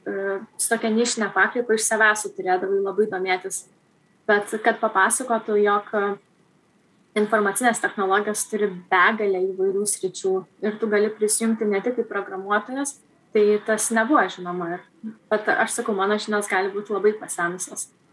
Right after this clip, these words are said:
Kaip dabar yra, e, manau, truputėlį kitaip, bet iki šiol tas, e, profesinis mokymas, man atrodo, yra labai nuvertinamas. Ir I T profesijų, e, ta plotmė ir kiek jų daug įvairių,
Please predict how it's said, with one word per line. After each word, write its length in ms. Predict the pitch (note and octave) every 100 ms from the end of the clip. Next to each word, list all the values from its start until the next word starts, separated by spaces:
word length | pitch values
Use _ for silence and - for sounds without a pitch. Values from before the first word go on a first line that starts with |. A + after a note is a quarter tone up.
| -
Kaip 200 | A3+ G#3+
dabar 260 | F#3+ F#3+
yra, 300 | G#3+ A#3+ A#3+ A#3+ A#3+ - -
e, 120 | G3+ G3 G3 F#3+ F#3+ F#3+ -
manau, 220 | G3 G#3
truputėlį 560 | G#3 G#3+ G#3 G3 G3 G#3
kitaip, 460 | - - F3 D4 - _ _ _ _
bet 460 | G3+ G#3 F#3+ G3+ A3+
iki 160 | A3
šiol 320 | G#3 A3+ G#3+
tas, 380 | G#3+ G3 - -
e, 180 | G3 F#3+ F#3
profesinis 560 | G3+ - G3+ A3+ G3+ -
mokymas, 540 | F#3 F#3 F#3 F3 -
man 220 | F#3 F3+
atrodo, 260 | G3 F#3 F#3
yra 100 | F#3 F3+
labai 240 | F3 G3 G3+
nuvertinamas. 800 | F3+ E3+ - A3 G#3+ A3 A#3 - _ _ _ -
Ir 500 | F#3+ G3 G3 F#3 - - _ _ -
I 160 | G#3+ G3+ -
T 140 | A#3+ D4
profesijų, 960 | B3 G#3+ - G#3 - A3 G3+ F#3+ F#3 F3 - _ _ _ _ -
e, 240 | F#3+ F#3+ -
ta 140 | G#3
plotmė 560 | G#3 F#3+ - G#3 B3+ A3+
ir 120 | D#3+
kiek 260 | A#3+ A3 A3
jų 80 | G#3+
daug 240 | G#3+ A3 G#3
įvairių, 420 | G3 F#3+ B3+